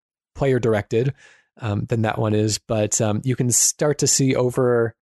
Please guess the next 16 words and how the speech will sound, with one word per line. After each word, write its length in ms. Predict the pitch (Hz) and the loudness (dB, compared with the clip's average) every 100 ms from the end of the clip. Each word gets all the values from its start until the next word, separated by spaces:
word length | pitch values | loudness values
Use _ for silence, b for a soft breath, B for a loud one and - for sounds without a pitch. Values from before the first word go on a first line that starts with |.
| - | -4
over 140 | 127 | -2
the 80 | 117 | 0
multiple 320 | 120 113 113 | 0 0 -2
time 300 | - 139 143 | 0 0 0
periods 440 | - 135 127 127 120 | 0 0 2 0 0
that 100 | 117 | 0
you're 100 | 107 | 0
moderating 480 | 110 113 110 104 104 | 0 0 0 0 0
within, 540 | 107 - 120 113 117 | -2 0 0 0 0
different 420 | 113 - 107 104 | -2 -2 -4 -4
stories 600 | - - 117 117 113 113 - | -4 -2 0 0 2 0 0
kind 140 | 107 | -4
of 80 | 101 | -6
come 240 | - 113 | -4 -2
and 160 | 107 104 | -2 0
go, 460 | 113 113 110 107 | 2 2 2 0